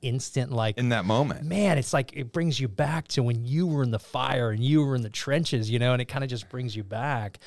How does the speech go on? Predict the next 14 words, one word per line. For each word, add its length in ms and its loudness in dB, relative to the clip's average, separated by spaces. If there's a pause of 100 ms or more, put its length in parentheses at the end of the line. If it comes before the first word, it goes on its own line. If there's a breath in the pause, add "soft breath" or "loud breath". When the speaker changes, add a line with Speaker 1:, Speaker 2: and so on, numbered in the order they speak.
(480 loud breath)
Speaker 1:
And 180 2
it's 140 -4
that 180 -4
gratification. 960 -2
And 320 -4
I 80 -4
left 320 -2
there 100 -2
feeling 320 -8
so 380 0
good 460 2
because 560 -2
my 400 -2
team 720 -2